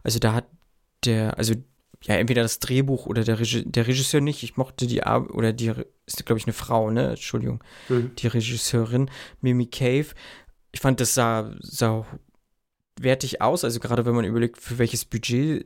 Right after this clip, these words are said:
Speaker 1: das halt irgendwie gemacht wurde und auch die beiden Schauspieler durchaus was einen dicken Batzen abgekriegt haben, so irgendwie vom, ähm, vom Budget halt an Gehalt, so. Aber so generell,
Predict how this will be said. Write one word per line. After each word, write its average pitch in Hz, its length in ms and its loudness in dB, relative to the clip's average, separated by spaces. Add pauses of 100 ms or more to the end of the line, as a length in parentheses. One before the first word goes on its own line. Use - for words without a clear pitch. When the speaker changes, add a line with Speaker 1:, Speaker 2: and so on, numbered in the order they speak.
Speaker 1:
das - 160 0
halt 127 220 0
irgendwie 123 320 -2
gemacht 123 400 -2
wurde 143 220 2
und 117 260 -2
auch 110 80 -6
die 123 100 -6
beiden 117 200 2
Schauspieler 120 440 -2
durchaus - 460 -4 (400)
was - 240 -12 (880)
einen 120 100 -4
dicken 117 300 -4 (380)
Batzen - 280 -2
abgekriegt - 480 -6
haben, 127 220 -2
so 127 100 -2
irgendwie 127 460 -2 (480)
vom, 120 580 0
ähm, 110 720 -2 (200)
vom 120 220 0
Budget 120 460 0 (100)
halt 117 260 0
an 113 240 0
Gehalt, 110 480 0
so. 165 180 0
Aber 117 240 2 (640)
so - 160 -8
generell, 127 600 0